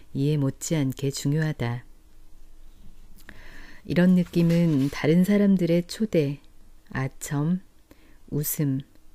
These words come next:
경의, 관심을 통해 당사자에게 전달된다. 높은 지위를 세상에서 얻을 수 있는 가장 좋은 것으로 꼽는 사람들도 많다.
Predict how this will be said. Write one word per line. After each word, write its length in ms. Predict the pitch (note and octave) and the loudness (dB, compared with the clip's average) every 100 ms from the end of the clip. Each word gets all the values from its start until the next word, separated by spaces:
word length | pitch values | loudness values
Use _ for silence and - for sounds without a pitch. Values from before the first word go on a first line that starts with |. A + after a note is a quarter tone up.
| - - - | -20 -20 -20
경의, 560 | - C#3+ D3 D3 E3 E3+ - - - - | -8 -2 0 2 0 -2 -10 -20 -20 -20
관심을 500 | - C#3 D3 - F3+ | -6 -2 0 2 2
통해 460 | F3 D3+ D3 D3 D#3+ | 2 0 2 0 -2
당사자에게 760 | - C3+ D3+ F3+ E3+ C#3+ C3 C#3+ | -4 -2 0 0 0 0 0 -2
전달된다. 880 | - C3+ D3+ D3+ D#3+ D3+ B2 B2 - _ _ _ _ - - - _ - - - - - - - - - - - - - - - - | -2 -2 -2 -2 -2 -2 -4 -6 -10 _ _ _ _ -20 -20 -20 _ -20 -20 -20 -20 -20 -20 -20 -20 -20 -20 -20 -20 -20 -20 -20 -6
높은 400 | D3 D3 - G3 | -4 0 4 6
지위를 720 | F#3+ F3 F3 E3+ E3+ E3 D3+ | 6 4 6 6 4 4 2
세상에서 720 | F#3+ A3+ A#3 A3 G#3 G#3 G3+ | 4 4 6 4 4 2 2
얻을 260 | C#3+ E3 F3 | 2 2 0
수 160 | - | 2
있는 480 | F3+ D#3+ D3+ E3 E3 | 2 2 2 0 0
가장 480 | E3 - C#3+ D#3+ E3+ | -4 -6 -2 0 0
좋은 380 | - D3+ E3+ F#3+ | 0 0 4 4
것으로 460 | F3 - D3+ D#3+ - | 4 0 0 2 2
꼽는 360 | G3 F#3+ G3 | 4 4 4
사람들도 600 | G3 G#3 G3 F3+ C#3+ D3+ | 2 2 2 2 0 0
많다. 560 | C#3+ C#3 C#3+ C3+ B2+ | 0 0 -4 -6 -6